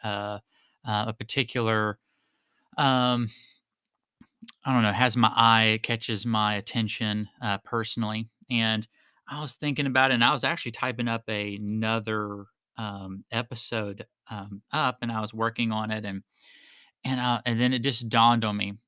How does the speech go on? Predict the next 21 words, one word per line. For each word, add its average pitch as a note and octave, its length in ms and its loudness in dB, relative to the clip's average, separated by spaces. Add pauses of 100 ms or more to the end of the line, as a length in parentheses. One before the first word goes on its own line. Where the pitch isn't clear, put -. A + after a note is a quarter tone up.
(100)
I B2 140 6
was A2+ 220 -2
eating, C3+ 320 -4
uh, A2+ 180 -2
some A2 240 -4
cheese C3+ 260 -4
and B2+ 100 -2
crackers, G#2+ 580 -4 (540)
and C3 160 -2
I B2 120 0
was A#2 140 -4
like, A2 320 -2
"You D3+ 100 -8
know, D3 380 -6 (400)
um, A#2+ 400 2
I A#2+ 180 2
c-, - 120 -12
I'm A#2+ 160 0
k-, - 120 -10
doing D#3 340 -2
this C#3 320 -4